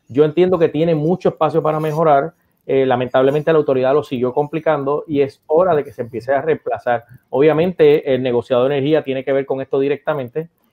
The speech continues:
y tiene que ponerle cascabel al gato sobre ese particular, sí.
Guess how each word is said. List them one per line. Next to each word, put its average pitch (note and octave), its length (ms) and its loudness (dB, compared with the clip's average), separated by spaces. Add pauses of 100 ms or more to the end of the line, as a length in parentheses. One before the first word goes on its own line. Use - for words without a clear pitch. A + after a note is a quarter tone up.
(140)
y C3+ 120 -6
tiene C3+ 260 -2
que D3+ 80 -2
ponerle D3+ 380 0
cascabel A#2+ 340 -2
al B2+ 100 -2
gato C#3 220 -2
sobre A2+ 240 -4
ese A2+ 120 -14
particular, A#2 460 -10
sí. - 200 -8